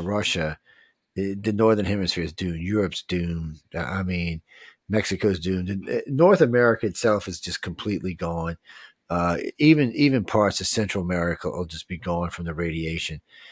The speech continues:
And, uh, it'll get a little better as you get closer to the equator, but even there, eventually it's gonna be gone. Um, so you'll have to get down to South America.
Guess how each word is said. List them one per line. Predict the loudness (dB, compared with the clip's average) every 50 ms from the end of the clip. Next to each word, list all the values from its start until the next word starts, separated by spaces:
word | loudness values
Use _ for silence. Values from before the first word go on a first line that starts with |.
| -20 _ _ -4
And, | 0 0 2 2 2 2
uh, | 2 0 0 0
it'll | 0 0 2
get | 4 6 6
a | 8
little | 8 8 6 6
better | 6 6 6 6 6 4 2 2
as | 0 0 -2
you | -2 -4
get | -4 -4 -4
closer | -2 -2 -2 -2 -2 -2
to | -4 -4 -4
the | -4 -4 -4 -4 -6
equator, | -6 -6 -4 -2 -2 -2
but | -2 -2 -2
even | 0 2 4 4 4 4 4
there, | 2 4 4 4 2 2
eventually | 0 -2 -2 -2 -2 0 0 0 0
it's | -2 -2
gonna | -4 -8 -8 -8
be | -10 -12
gone. | -10 -6 -6 -6 -6 -6 -10 _ _ _ _ _ _ -20 _ _ _ _ _ _ _
Um, | -8 -6 -6 -4 -6 -8 -10 -16 _ _ _ -6
so | -2 0 2 2 2
you'll | 4 4 4 4
have | 4 4 2 2
to | 2 2
get | 0 0 2
down | 2 2 2 2 2 0 0 -2
to | -4 -6 -6
South | -4 0 2 2 2 2 0
America. | -2 -2 -2 0 0 -2 -2 -2 -2 -2 -2 -4